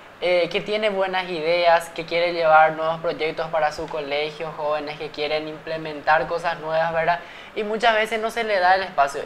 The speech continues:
y es muy importante que, que se le abra las puertas, ¿verdad? Para que ellos puedan expresar también sus ideas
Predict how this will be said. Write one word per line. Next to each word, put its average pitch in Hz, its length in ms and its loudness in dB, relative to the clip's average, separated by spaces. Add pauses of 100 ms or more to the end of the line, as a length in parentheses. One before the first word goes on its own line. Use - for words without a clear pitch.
y 165 120 -4
es 165 80 -6 (100)
muy 202 200 -4
importante 175 680 0 (360)
que, 175 380 2
que - 100 -4
se 202 140 -6
le 190 140 0
abra 190 260 6
las 196 160 0
puertas, 170 420 -2
¿verdad? 160 280 -2
Para 165 180 2
que 160 140 -6
ellos 156 220 -6
puedan 156 220 -2
expresar 165 580 2
también 165 320 -4
sus 175 180 -6
ideas 175 520 2